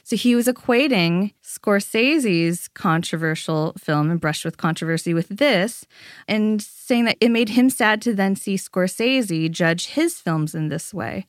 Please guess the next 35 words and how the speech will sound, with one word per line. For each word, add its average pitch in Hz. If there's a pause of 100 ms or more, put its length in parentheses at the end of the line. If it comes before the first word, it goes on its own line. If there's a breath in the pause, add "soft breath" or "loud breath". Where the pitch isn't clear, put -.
I 233
don't 277
know 285
that 262
that's 233
the 226
strongest 180
counter 214
argument 233
that -
has 185
emerged, 208
but 185
it -
was 196
one 202
of 196
the 180
earliest 190
and 170
from 170 (140)
a - (100)
prominent 180
filmmaker. 180 (480 loud breath)
And 208
since 302
then, 285
we've 233
seen 226
a 240
lot 165
of 165
filmmakers 170
chime 185
in 175